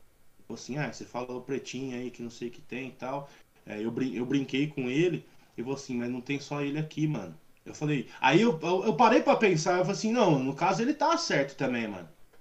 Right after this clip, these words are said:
Porque, de repente, eu falando direcionadamente pra, pro Paulo Celso,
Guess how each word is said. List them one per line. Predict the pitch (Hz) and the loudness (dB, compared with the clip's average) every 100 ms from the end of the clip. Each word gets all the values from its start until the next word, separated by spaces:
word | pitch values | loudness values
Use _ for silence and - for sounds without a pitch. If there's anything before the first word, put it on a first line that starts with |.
| - _ - | -20 _ -6
Porque, | 117 117 135 | -6 -2 -2
de | 143 | 2
repente, | 156 156 175 196 - | 2 2 0 0 2
eu | 180 202 | 2 2
falando | - 180 180 180 156 | 2 2 2 2 0
direcionadamente | 127 135 180 202 175 165 156 147 143 - | 0 0 0 -2 -4 0 0 0 -2 -6
pra, | 127 120 - - - - | -8 -8 -8 -16 -20 -10
pro | 127 117 | -6 -4
Paulo | - 156 - | 0 0 0
Celso, | - 131 185 175 - | -2 -4 -2 -2 -6